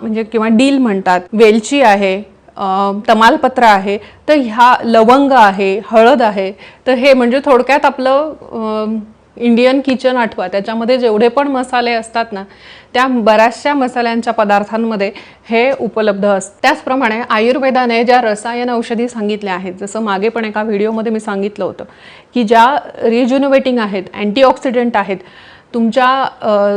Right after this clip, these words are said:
रिज्युनोवेटिंग म्हणजे काय की तुमच्या पेशी पेशींना नवं चैतन्य प्राप्त करून देतात अशी त्यांची ख्याती आहे,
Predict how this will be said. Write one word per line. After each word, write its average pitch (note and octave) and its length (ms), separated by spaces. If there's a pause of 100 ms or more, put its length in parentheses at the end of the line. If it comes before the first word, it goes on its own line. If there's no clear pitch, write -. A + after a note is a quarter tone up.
(160)
रिज्युनोवेटिंग B3 640
म्हणजे B3 240
काय A#3+ 160
की B3 160
तुमच्या B3+ 280
पेशी A#3 300
पेशींना C4 420
नवं B3 220
चैतन्य B3+ 440
प्राप्त C#4+ 400
करून B3 240
देतात F3+ 280 (200)
अशी A3 260
त्यांची D4+ 340
ख्याती A#3 300
आहे, F3 280